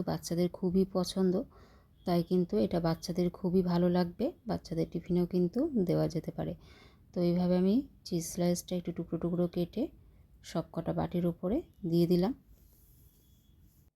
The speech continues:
তো এবার যাব গ্যাসের দিকে। গ্যাসের মধ্যে একটা আমি কড়াই বসিয়ে নিয়েছি, কড়াই আমি একটা স্ট্যান্ড দিয়ে দিয়েছি। তো এখানে আমি এক কাপ জল দিয়ে দিলাম, তার উপরে একটা আমি ছিদ্রওয়ালা প্লেট বসিয়ে নিলাম।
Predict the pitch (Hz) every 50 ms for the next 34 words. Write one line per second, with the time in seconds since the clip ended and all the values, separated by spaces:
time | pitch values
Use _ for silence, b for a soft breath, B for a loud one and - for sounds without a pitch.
0 | _ _ _ - 220 175 165 175 175 180 180 170 170 180 175 175 220 277 - -
1 | 185 170 160 165 - 185 175 170 170 170 165 170 170 165 160 165 170 - - 190
2 | 190 190 185 175 185 185 - - 185 190 190 - - 170 160 160 165 170 180 175
3 | - 185 185 180 180 180 185 185 - - 294 302 - - 196 175 165 165 160 165
4 | 170 175 - - 185 185 - - - 165 160 170 175 175 185 180 180 180 180 180
5 | - 226 285 B B B B B B B B B B B - - 170 160 165 165
6 | 185 180 180 180 175 165 170 - - 180 175 175 - 170 160 165 165 165 170 175
7 | 170 180 180 202 240 - - - - - _ _ _ _ _ _ _ _ _ _
8 | - - - - - 190 185 180 175 175 190 185 180 180 - - 185 175 175 180
9 | - - 196 180 170 180 180 185 185 180 208 302 - - - - 196 165 160 175
10 | 156 170 175 - - - 190 185 185 185 180 190 254